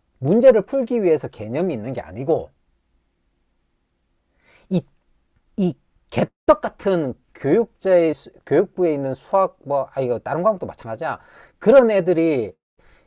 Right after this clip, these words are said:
잘못된 교육을 해가지고 이 모양 이 꼴이 나는 건데, 실제 수학은 본질은 정의, 정리 여기에 있는 거지,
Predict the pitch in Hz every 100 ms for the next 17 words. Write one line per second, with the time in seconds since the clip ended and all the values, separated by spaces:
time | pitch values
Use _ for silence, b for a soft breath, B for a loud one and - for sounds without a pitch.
0 | b - - 185 254 294 - 269 - 151
1 | 175 185 151 165 165 143 139 170 196 190
2 | 170 220 180 123 120 131 104 98 104 117
3 | 92 76 - _ _ _ _ _ _ _
4 | - 277 269 285 - 285 277 262 202 180
5 | 180 170 139 104 104 - 185 214 254 208
6 | 196 147 - 117 143 208 226 - 135 185
7 | 214 127 170 254 269 156 131 147 135 110
8 | 120 127 113 87